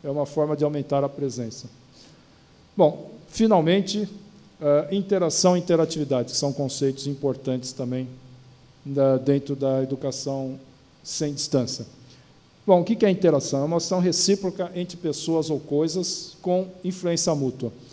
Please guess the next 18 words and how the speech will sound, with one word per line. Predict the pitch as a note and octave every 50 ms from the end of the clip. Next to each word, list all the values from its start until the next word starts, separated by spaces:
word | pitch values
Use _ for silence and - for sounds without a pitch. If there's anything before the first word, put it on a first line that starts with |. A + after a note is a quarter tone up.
| - -
E | A3 G#3+
o | G#3
que | - A3
é | G#3
interatividade? | G3 G3 F#3 F3 D#3+ D#3 D#3 - D3+ C3+ C#3 C3+ C3+ D3+
É | D#3
uma | E3+ E3 D#3+
capacidade, | - - - G#3 G#3 G#3 - G3 F#3+ F#3+ - F3 C#3+ D3 C#3+ C#3 C#3 C3+ D#3
é |
um | D#3
potencial | D3+ - E3+ D#3 - - E3+ E3+ E3 - - - E3+ D3 D3 D3+ E3+ F#3 F3+ - - - - - - - - - - - -
de, | - E3 E3+ F3+ F#3 F3 - - -
eh, | D#3+ D#3 D3+ D#3+ D#3 F3+
um | F#3 F3+
sistema | F3+ F3 E3 - - E3+ E3+ F3 E3
de | E3+
propiciar | D#3+ E3+ D#3+ D#3+ - - - D#3 C#3+ C#3+
interação. | C#3+ D3 D3+ C#3+ C#3 C3 - - B2+ A2 G2